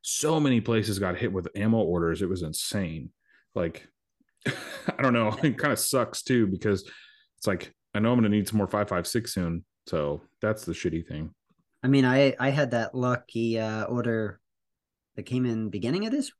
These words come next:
Speaker 2: week. Was it beginning? I think it was beginning of this week. Um,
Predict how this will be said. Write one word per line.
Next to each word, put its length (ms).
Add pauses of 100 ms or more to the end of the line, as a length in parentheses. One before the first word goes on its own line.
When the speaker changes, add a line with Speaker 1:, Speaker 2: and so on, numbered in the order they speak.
Speaker 2:
week. 200 (440)
Was 180
it 80
beginning? 360
I 80
think 120
it 40
was 100
beginning 320
of 60
this 120
week. 140 (500)
Um, 580